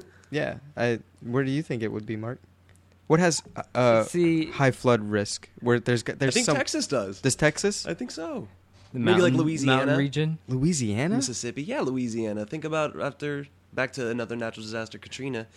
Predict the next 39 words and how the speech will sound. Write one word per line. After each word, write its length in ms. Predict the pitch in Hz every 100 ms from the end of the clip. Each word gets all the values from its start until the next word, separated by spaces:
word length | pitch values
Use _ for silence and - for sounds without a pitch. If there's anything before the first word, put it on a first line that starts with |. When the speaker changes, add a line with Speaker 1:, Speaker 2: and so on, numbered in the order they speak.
| - - -
Speaker 3:
It 60 |
was 100 | 117
like 200 | 123 98
they 100 | 127
were 100 | 123
talking 200 | 120 135
Speaker 1:
Yeah, 80 | 165
they 60 | 156
Speaker 3:
about 160 | 160
Speaker 1:
got 0 |
the 60 | 151
Speaker 3:
it 20 |
being 100 | 127
Speaker 1:
levees 280 | 127 143 139
Speaker 3:
the 60 | 113
Speaker 1:
that 100 | 113
Speaker 3:
bowl 160 | 131
Speaker 1:
break. 180 | 143 143
Speaker 3:
shape 320 | 143 139 143
and 80 | 139
everything. 240 | 143 117
Speaker 1:
Yeah, 260 | 113 107 107 107 -
levees 460 | 110 113 110 104 110
that 160 | 95
break 320 | - 92 92
and 140 | 92 95
stuff. 340 | - - 92 - -
Speaker 3:
Just 160 | - -
that 160 | -
general 300 | 120 135 123
area 360 | 107 120 127 127
with 140 | 117
the 80 | 110
Gulf. 440 | 104 104 123 - - - - - - - _ _ _ _ - _ _ _
Speaker 2:
That's 180 | 127 143
a 80 | 143
lot 280 | 107 101 101
of 100 | -
flooding. 440 | 95 85 78 -